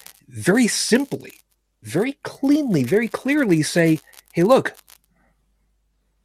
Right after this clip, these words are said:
I don't agree with what you got there." Suddenly that can be a complete destruction of self, because now this little,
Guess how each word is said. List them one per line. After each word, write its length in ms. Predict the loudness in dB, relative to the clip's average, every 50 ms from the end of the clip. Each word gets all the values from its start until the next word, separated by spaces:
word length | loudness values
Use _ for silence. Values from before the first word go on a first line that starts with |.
| _ _ _ _ _ _ _ _ _ _ _ _ _ _ 2
I 140 | 2 4 4
don't 160 | 4 2 2
agree 300 | 2 2 2 2 2 4
with 380 | 2 2 0 -2 -6 -16 -20 -8 -6
what 200 | -4 -4 -4 -6
you 60 | -6
got 300 | -4 -4 -4 -4 -4 -6
there." 320 | -6 -6 -6 -8 -10 -14 _ _ -20 _ _ _ _ _ _ _ _ _ _ _ _ _ _ _ _ _ _ _ _ _ _ _ _ _ _ _ _ _ _ _ _ _ _ _ _
Suddenly 720 | -16 -14 -12 -10 -8 -4 -2 0 0 0 -2 -4 -2 -2 -2
that 200 | -4 -6 -6 -6
can 140 | -8 -8 -6
be 480 | -4 -2 -2 0 -2 -2 -4 -8 -12 -14 -20 -20 _ _ _ _ _ _ _ 0
a 120 | 0 0 0
complete 1200 | 0 -2 -4 -4 -4 -8 -12 -18 -20 -18 -12 -10 -6 0 0 0 2 0 -2 -6 -8 -12 -16 -18 -20 _ _ _ _ _ _ _ _ _ _ _ _ _ _ _ _ _ -14 -8 -2
destruction 680 | 0 0 0 0 -2 -4 -4 -4 -4 -4 -4 -4 -4
of 80 | -4 -4
self, 440 | -4 -4 -2 0 0 -2 -2 -4 -4
because 500 | -4 -4 -2 0 0 0 0 0 -4 -10
now 320 | -8 -6 -6 -4 -4 -4 -4 -4 -2
this 300 | -2 -2 -2 -4 -8 -4
little, 380 | 0 2 4 4 4 2 2